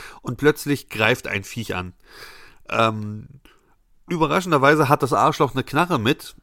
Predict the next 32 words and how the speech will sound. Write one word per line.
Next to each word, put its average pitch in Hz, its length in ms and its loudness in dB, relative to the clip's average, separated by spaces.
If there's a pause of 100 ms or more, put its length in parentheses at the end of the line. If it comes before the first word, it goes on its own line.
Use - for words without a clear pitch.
und 131 340 0
knallt 131 380 2
das 127 180 0
Viech 123 300 -4
ab, 180 320 0
das 113 180 -2
da 104 160 0
angreift. 101 520 -4
Und 120 80 -6
es 113 80 -6
stellt 127 240 -2
sich - 180 -14
raus, 120 220 0
dass 127 160 -2
es - 60 -8
ein 107 140 -6
Eisbär 101 680 -2
war, 87 240 -2 (260)
wo 123 160 4
auch 107 160 -2
immer 127 260 2
der 120 380 4
jetzt 98 220 -2
herkam. 90 560 0 (1080)
Äh, 120 100 0
am 131 420 4
Strand 151 420 -2
beginnt 139 560 -4
Jack 143 240 2
derweil 120 440 6
die 113 360 -2
Operation, 127 1040 -2